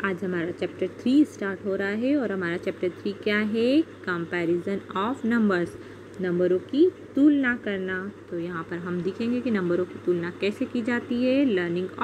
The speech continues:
object, to compare two digit number, यहाँ पर हम दो डिजिट वाले numbers को compare करेंगे, उनकी तुलना करेंगे। To use the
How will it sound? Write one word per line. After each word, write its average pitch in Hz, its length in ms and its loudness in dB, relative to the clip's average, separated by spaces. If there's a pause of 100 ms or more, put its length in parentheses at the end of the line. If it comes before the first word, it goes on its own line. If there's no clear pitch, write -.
object, 180 320 -2 (840)
to 202 200 2
compare 190 760 2
two 196 160 2 (100)
digit 190 360 -2
number, 220 540 2
यहाँ 185 200 -4
पर 180 180 -6
हम 170 400 -4
दो 220 180 4
डिजिट 185 340 2
वाले 170 220 0
numbers 170 360 -4
को 254 140 -4
compare 196 580 -4
करेंगे, 196 480 -2
उनकी 190 300 -6 (100)
तुलना 190 320 2
करेंगे। 247 600 2 (460)
To 214 160 2
use 202 420 4
the 196 60 2